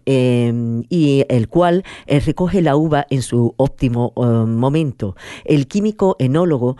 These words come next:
que es el responsable de dirigir el proceso de la elaboración del vino. Es el experto encargado de supervisar la elaboración del vino su-, y su almacenaje.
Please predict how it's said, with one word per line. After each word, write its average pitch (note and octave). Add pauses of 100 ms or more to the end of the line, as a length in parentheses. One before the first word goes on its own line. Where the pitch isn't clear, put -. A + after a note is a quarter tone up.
(160)
que D#3+
es D3+
el E3
responsable D3+
de D3
dirigir B2
el F#3
proceso D#3
de D#3
la B2+
elaboración A#2
del A2+
vino. G#2+ (260)
Es C#3+
el C#3
experto F3+
encargado C#3
de D#3
supervisar C3
la D3+
elaboración C3+
del C3+
vino D3+
su-, -
y C3+
su -
almacenaje. A2+